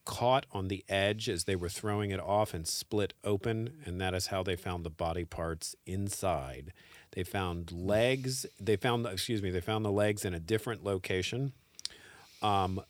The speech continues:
the body parts appear to have been washed and then wrapped in newspaper after having been cut into seven pieces, and this is across several different bags that they discovered.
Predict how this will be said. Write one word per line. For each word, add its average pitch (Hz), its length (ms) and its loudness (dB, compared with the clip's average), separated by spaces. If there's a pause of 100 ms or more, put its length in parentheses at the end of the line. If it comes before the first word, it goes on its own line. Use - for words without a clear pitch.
the 104 120 -4
body 107 300 6
parts 110 340 0
appear 107 360 2
to 101 100 2
have 92 120 -6
been 90 320 -4
washed 107 640 0 (120)
and 101 140 -2
then 95 220 -2
wrapped 107 420 4
in 95 260 -2
newspaper 104 800 -2 (320)
after 95 340 0
having 98 280 -2
been 92 180 -4
cut - 340 -2
into 90 260 -6
seven 110 640 -2 (160)
pieces, 76 540 -6
and 87 100 -4
this 87 160 -4
is 87 100 -6
across 85 400 -2
several 92 440 0
different 82 420 -6
bags 73 460 -6
that 76 160 -14
they 76 120 -6
discovered. 69 580 -10